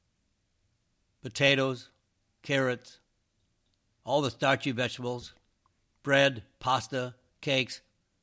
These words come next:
pies, cookies, all the flour and grain products, they are eventually turned into sugar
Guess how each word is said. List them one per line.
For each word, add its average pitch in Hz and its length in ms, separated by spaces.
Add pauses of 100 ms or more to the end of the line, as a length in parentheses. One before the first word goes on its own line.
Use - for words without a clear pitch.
(280)
pies, 123 540 (500)
cookies, 127 520 (1400)
all 135 240
the 120 120
flour 139 520
and 110 160
grain 131 280
products, 120 520 (1120)
they 180 380
are 151 180
eventually 139 680
turned 135 280
into 120 220
sugar 131 500